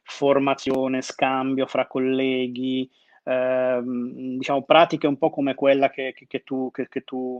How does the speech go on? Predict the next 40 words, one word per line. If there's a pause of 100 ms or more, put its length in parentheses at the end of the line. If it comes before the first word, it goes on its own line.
(340)
che
tu
promuovi
con
questo
tipo
di
programma,
insomma
invitare
ospiti,
cercare
di
espandere
la
mente,
ma
tenersi
insieme. (260)
Questa
è
una
prima
cosa
che (260)
le
aziende
hanno
fatto
e
che
sicuramente,
e
che
stanno
facendo
e
che
sicuramente
aiuta